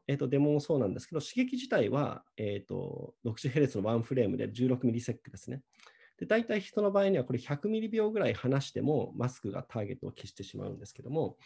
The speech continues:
この十六ミリ秒の活動に対し、あの、まあ、刺激、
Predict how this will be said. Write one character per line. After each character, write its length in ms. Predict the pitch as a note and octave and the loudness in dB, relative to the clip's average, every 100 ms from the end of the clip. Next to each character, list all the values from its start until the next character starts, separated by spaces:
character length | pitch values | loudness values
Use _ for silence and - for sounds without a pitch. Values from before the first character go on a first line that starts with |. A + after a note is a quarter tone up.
| - - - - | -20 -20 -20 -6
こ 80 | F#3 | -2
の 60 | D#3+ | 0
十 140 | A3 | 4
六 200 | C#4+ C#4+ | 4 4
ミ 140 | D4+ | 4
リ 60 | C#4 | 6
秒 260 | A3+ G#2 G#2 | 4 4 4
の 340 | D3 A#2 - _ _ _ | 4 2 0 _ _ _
活 240 | - C#3 | -6 -4
動 140 | - D3+ | 2 4
に 120 | D3 | 4
対 220 | D3 G#2+ | 2 0
し、 140 | - - | 0 -4
あ 80 | A#2+ | 0
の、 280 | G#2+ G2+ G2 | 2 2 2
ま 100 | C#3+ | 2
あ、 40 | |
刺 160 | C3 - | 2 2
激、 380 | C3+ C3 A#2+ | 0 2 -4